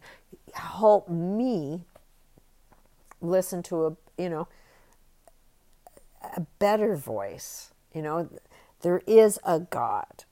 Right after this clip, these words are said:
I, I won't, I don't know, I, I'm catching myself right now. I gotta just believe in God and that God is gonna just solve everything. We need all of this shit to go down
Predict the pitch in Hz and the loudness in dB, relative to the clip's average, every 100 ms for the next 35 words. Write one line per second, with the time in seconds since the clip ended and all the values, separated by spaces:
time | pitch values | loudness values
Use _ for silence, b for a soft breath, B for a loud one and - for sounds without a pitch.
0 | - 175 170 170 - 196 196 165 _ _ | 0 2 2 -2 0 2 2 0 _ _
1 | _ _ _ 165 170 185 190 185 185 214 | _ _ _ -18 -16 -16 -16 -2 6 6
2 | 254 165 - - - - 156 147 143 131 | 4 -4 -16 -20 -20 -14 -8 -6 -6 -8
3 | 131 139 165 151 139 147 147 143 147 139 | -12 -14 -12 -8 -8 -8 -10 -10 -10 -10
4 | 147 135 127 - 127 131 127 107 127 123 | -10 -10 -10 -8 -8 -6 -10 -8 -12 -12
5 | 139 b b - 190 165 156 131 123 117 | -14 b b -4 0 2 2 0 -4 -8
6 | - 113 110 101 101 107 107 113 110 110 | -6 -6 -4 -8 -8 -6 -4 -6 -8 -12
7 | 110 110 107 117 113 113 110 107 - 117 | -12 -14 -10 -8 -6 -6 -8 -10 -12 -12
8 | 110 113 113 113 113 113 - - _ _ | -10 -12 -12 -10 -10 -10 -16 -20 _ _
9 | _ _ - _ _ - - - - 143 | _ _ -20 _ _ -20 -14 -10 -4 -2
10 | 143 135 135 131 139 135 120 - _ b | -2 -6 -8 -10 -10 -10 -10 -16 _ b
11 | b b b 170 190 180 175 180 190 190 | b b b -4 0 0 0 0 0 -2
12 | 196 247 - 165 165 165 165 160 156 143 | -4 -8 -2 2 4 4 2 0 -4 -4
13 | - - 160 151 - 151 147 143 143 143 | -10 -6 -6 -6 -8 -2 -2 -2 -6 -12
14 | 156 143 143 147 | -10 -8 -8 -10